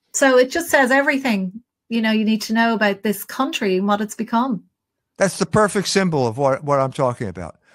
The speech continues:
Speaker 2: That is the perfect symbol of what will happen if you abandon the Catholic faith. The religion will be banned, but the sex shop will be open. Same thing. San Francisco, they're, uh,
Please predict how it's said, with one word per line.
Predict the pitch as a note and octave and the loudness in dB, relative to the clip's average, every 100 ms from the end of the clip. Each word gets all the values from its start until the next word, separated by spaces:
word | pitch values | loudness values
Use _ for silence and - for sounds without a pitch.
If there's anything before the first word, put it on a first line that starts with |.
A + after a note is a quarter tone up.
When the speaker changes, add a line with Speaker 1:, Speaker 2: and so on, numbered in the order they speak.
| _ _ - | _ _ 0
Speaker 2:
That | E3+ | 2
is | F#3 | 2
the | - | -2
perfect | D#3 F3+ G3 F#3 E3 | -2 0 0 0 -2
symbol | F3 E3+ D#3+ | -2 0 0
of | C#3+ A#2 | -2 0
what | D#3+ | 0
will | E3+ D3+ | 0 -2
happen | C3+ C3+ C3+ C3 A#2+ | 0 0 0 -4 -8
if | - A2+ | -8 -6
you | D#3 C#3+ | -2 -2
abandon | C3+ B2+ C#3 C#3+ C#3 C3 | -4 -4 -2 -2 -2 -6
the | A#2+ | -6
Catholic | - B2 A#2 A#2+ | -2 -2 -2 -8
faith. | - B2 A2 G#2+ | -6 -4 -4 -4
The | C3+ | -4
religion | C#3 D3+ F3+ F3 | -2 -2 -2 0
will | E3 | -2
be | C#3+ C#3+ | 0 -2
banned, | - C3 C#3+ C3+ | 2 2 2 -2
but | A2+ | -6
the | A#2 | -6
sex | - D3 - | 0 0 0
shop | - B2 A#2+ | 2 2 0
will | A#2+ | -4
be | A2 A#2 | -4 -2
open. | G#2+ A2+ - - - - - | -2 -4 -6 -14 -18 -20 -18
Same | - F3+ F#3 | -2 2 2
thing. | F3 G3 D#3+ - | 4 2 2 -2
San | - G3+ G3+ | 2 4 4
Francisco, | F3+ E3+ F#3+ F3 F#3 D#3+ C#3+ - - - | 2 0 0 2 2 2 0 -10 -20 -16
they're, | - D#3 F3 E3 F3+ | -4 0 2 2 2
uh, | E3 | 0